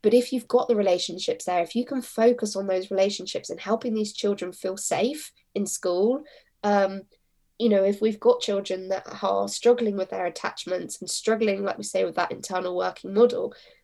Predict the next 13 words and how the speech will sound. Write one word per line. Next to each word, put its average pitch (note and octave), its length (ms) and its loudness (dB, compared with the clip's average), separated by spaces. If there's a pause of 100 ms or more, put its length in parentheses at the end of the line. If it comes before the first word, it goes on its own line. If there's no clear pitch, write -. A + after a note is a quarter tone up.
(160)
and F#3+ 200 -2
their F#3+ 160 6
belief G3+ 500 2
is F#3+ 160 -4
that - 180 -4
adults F#3 300 -2
can't A#3+ 280 2
be - 80 -10
trusted, F3 520 -4
that - 120 -10
adults G3 300 0
are G#3 60 -10
scary, G#3 720 2